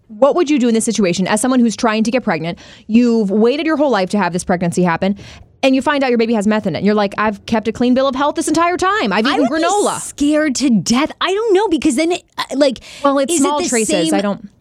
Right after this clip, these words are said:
Speaker 2: Yeah, right. That's what I would be concerned. Is it the same level of, like,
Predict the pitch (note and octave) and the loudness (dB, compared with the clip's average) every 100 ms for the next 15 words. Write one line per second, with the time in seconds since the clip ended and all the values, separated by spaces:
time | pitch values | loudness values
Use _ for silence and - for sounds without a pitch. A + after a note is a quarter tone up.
0 | - C4 C#4 F3+ E3+ A3+ B2+ D#3+ D#4 F4 | 0 2 2 -2 -2 -2 -2 -2 -2 -2
1 | B3+ C4 G3 G3 F3+ F#3 A#3 A3+ A#3+ - | -2 -2 -2 0 0 0 -2 0 0 0
2 | B3+ C4 A#3 G#3+ A3 F#3 E3+ F#3+ F3+ E3+ | 2 2 2 2 0 0 0 0 -2 -4